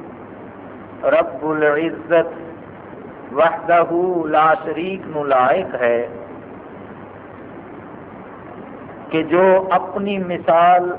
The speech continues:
آپ ہے، یعنی کوئی چیز اللہ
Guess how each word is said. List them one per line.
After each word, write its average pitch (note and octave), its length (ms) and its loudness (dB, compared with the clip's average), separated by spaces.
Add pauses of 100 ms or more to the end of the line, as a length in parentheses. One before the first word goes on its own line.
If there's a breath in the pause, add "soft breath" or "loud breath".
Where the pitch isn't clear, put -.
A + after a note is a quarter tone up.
آپ D3+ 420 4 (220)
ہے، - 160 -6 (3500)
یعنی F#3+ 520 4 (120)
کوئی G#3 280 2 (140)
چیز G#3 500 -2 (1200)
اللہ F3+ 560 4